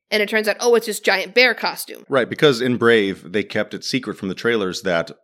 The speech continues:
Speaker 2: a great part of the movie is about her family, her mom and her brothers, turning into bears. That's a major plot point of the film that was not in the advertisements. And in Godzilla, going back to that, they kept him secret. Aside from,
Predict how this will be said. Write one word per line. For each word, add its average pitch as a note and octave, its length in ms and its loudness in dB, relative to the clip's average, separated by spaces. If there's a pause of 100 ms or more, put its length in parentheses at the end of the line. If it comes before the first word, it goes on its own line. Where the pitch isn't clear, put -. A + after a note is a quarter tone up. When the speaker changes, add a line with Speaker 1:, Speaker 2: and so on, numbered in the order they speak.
Speaker 2:
a G#2 100 -6
great G2 440 -4
part G2+ 160 -4
of F#2 60 -8
the F2 60 -6
movie F#2+ 360 -4
is E2 140 -8
about E2 420 -4 (200)
her F#2+ 120 -8
family, F#2 460 -6
her F#2+ 100 -12
mom E2+ 220 -6
and E2+ 80 -8
her D#2+ 80 -8
brothers, E2 500 -6 (260)
turning F#2+ 300 -8
into F2 180 -12
bears. D#2 520 -6 (320)
That's G2+ 200 -2
a G2+ 60 -4
major F#2+ 380 -4
plot F2+ 300 -6
point E2+ 180 -8
of D2+ 100 -12
the D#2+ 80 -10
film E2+ 300 -8
that D#2+ 160 -6
was D#2+ 160 -12
not F2+ 300 -6
in G2 220 -4
the D#2+ 120 -6
advertisements. D2+ 580 -10 (260)
And C3+ 180 -4
in C#3 120 -2
Godzilla, A#2+ 520 2 (360)
going G2+ 160 -2
back E2+ 160 -2
to A2 60 -8
that, A#2 260 0
they A2+ 140 2
kept - 320 -10
him A2 320 -8 (100)
secret. - 420 -8 (360)
Aside G#2 280 -2
from, F#2+ 340 -6